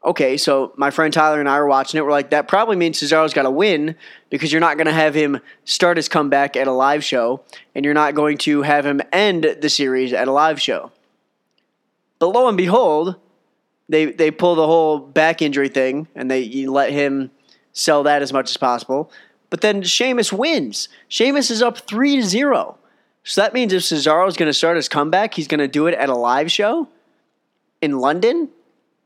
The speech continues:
Neither of these guys are from London. There's no, like, hometown push here. I don't get it. Are they trying to sell the London show as much as possible?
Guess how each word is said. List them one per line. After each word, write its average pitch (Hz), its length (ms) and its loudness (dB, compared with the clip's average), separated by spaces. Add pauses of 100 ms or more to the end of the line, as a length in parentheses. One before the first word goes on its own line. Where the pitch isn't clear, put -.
(100)
Neither 214 300 0
of 226 80 -2
these 220 220 0
guys 208 260 2
are 185 80 0
from 277 320 0
London. 135 500 -2 (840)
There's 180 200 -2
no, 233 160 2
like, 220 200 0
hometown 226 580 0
push 247 260 -2
here. 135 180 -2
I 139 40 2
don't 180 240 -2
get 208 180 0
it. - 240 -6 (800)
Are 143 100 2
they 143 140 0
trying 160 380 0
to 143 80 -2
sell 165 420 2
the 151 100 0
London 151 380 0
show 196 180 0
as 147 140 -2
much 156 200 -2
as 120 80 -10
possible? 185 600 -2